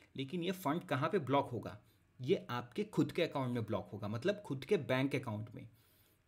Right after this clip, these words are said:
Client receives request in the U P I app and authorizes। जो भी आपका यूपीआई ऐप है, भीम, PhonePe, Google Pay, उसमें रिक्वेस्ट आएगा और रिक्वेस्ट को आप पिन डाल के अप्रूव करोगे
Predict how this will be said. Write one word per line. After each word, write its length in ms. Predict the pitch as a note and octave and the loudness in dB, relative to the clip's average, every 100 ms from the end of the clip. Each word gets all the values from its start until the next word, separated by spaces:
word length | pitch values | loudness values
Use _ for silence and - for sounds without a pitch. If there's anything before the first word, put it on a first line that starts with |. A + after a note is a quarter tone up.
| - | 0
Client 340 | D3+ F#3+ A3 D#3 | 2 2 2 0
receives 380 | C3+ E3+ F3+ | -2 -2 -2
request 500 | C3+ B2+ - F#3 G#3 D#3 | -2 -2 2 0 2 -2
in 100 | C3+ | 0
the 80 | C3 | 0
U 100 | B2 B2 | -2 0
P 80 | E3 | 0
I 60 | E3+ G#3 | 0 -6
app 140 | G#3+ | -4
and 100 | D3+ | -2
authorizes। 480 | G#2 A#2 G#2+ G2+ F#2+ G#2+ | -2 -2 -2 -4 -4 -2
जो 120 | G3 | 0
भी 120 | A3 | 2
आपका 220 | G#3 - D3+ | 0 0 0
यूपीआई 380 | A#2+ A2+ A2+ | 0 0 -2
ऐप 280 | G#2+ G2 G#2+ | -4 -6 -8
है, 100 | G#2 | -10
भीम, 360 | G2 B2+ B2 B2 C3 - - _ _ - | -4 -2 0 -2 -8 -18 -20 _ _ 2
PhonePe, 400 | C#3 B2+ C3 A#2+ | 4 4 0 -2
Google 280 | B2 B2+ B2 A#2+ | 0 0 -2 0
Pay, 140 | A#2+ - - - | -2 -2 -8 -10
उसमें 260 | A#2 B2+ | -6 -2
रिक्वेस्ट 400 | A2 G#2+ F3+ F#3 | -2 2 2 2
आएगा 240 | F3+ D#3+ G#3+ | 2 2 2
और 180 | C#4 C3 | 0 -4
रिक्वेस्ट 300 | A#2 C3+ - | -2 -4 0
को 100 | B2+ | 2
आप 220 | B2 - | 2 2
पिन 160 | B2+ B2 | 0 4
डाल 180 | B2+ B2+ | 4 4
के 80 | |
अप्रूव 320 | A#2+ A2 D#3 D#3 | 0 2 0 2
करोगे 300 | D#3 D#3 C4 | 0 0 0